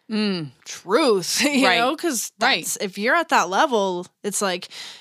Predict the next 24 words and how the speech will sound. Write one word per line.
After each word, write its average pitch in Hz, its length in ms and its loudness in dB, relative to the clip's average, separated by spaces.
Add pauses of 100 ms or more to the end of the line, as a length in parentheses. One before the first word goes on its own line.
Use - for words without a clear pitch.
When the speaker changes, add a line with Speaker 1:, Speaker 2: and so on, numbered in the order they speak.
Speaker 2:
do 226 120 6
I 202 100 4
pay 220 180 2
the 208 140 0
electric 214 440 0
bill 285 340 4
or 254 80 2
do 214 120 2
we 214 120 0
get 214 140 0
the 220 80 0
water 233 320 4
turned 175 280 -6
off 123 180 -4
this - 200 -8
month? 76 400 -10 (180)
Speaker 1:
Or 208 160 4
do 208 100 2
we 202 100 2
buy 180 160 2
groceries? 175 580 -2
Speaker 2:
Or, 214 120 -2
but, 208 180 -6
yeah. 311 240 2